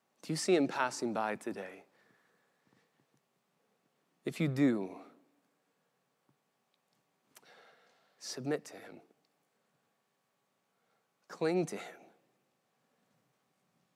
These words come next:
J C Ryle says that Jesus sees you and will not forsake you.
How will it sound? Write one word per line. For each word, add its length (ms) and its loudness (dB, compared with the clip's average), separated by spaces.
J 160 4
C 160 4
Ryle 220 8
says 260 0
that 160 -2
Jesus 540 0
sees 440 -2
you 340 -6
and 200 -2
will 140 4
not 280 2
forsake 460 0
you. 160 -14